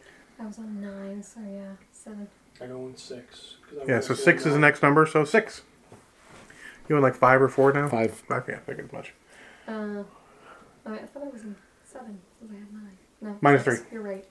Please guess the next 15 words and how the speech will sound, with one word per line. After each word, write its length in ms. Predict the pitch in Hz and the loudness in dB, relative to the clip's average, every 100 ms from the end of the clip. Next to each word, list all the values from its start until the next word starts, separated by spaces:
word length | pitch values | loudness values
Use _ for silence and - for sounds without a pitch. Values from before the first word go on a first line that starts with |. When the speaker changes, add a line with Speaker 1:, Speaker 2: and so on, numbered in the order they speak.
| - | -18
Speaker 1:
Okay, 180 | 208 190 - - | -16 -16 -16 -14
done. 120 | 208 - - - - - - | -10 -8 -10 -16 -18 -16 0
All 60 | 247 | 0
right, 280 | - - - | 0 -6 0
uh, 540 | 226 226 226 226 220 - - | 4 4 4 2 0 -6 -8
gonna 400 | 254 508 226 - - - _ - - - - | -4 -2 -2 -6 -10 -20 _ -20 -20 -10 -6
attempt 420 | 311 - 302 - | -6 -6 -8 -6
again 520 | 214 226 240 190 175 - - | -6 -4 -4 -6 -10 -16 -14
to 120 | 202 | -10
hit 300 | 196 190 - | -8 -8 -10
Todd, 500 | - 208 220 185 175 202 - | -14 -10 -6 -6 -8 -16 -16
'cause, 180 | 220 202 - - - - | -12 -12 -12 -20 -20 -18
'cause 140 | 226 | -14
he's 200 | 208 190 | -12 -10
annoying 640 | 196 190 202 262 196 190 | -10 -10 -10 -8 -8 -10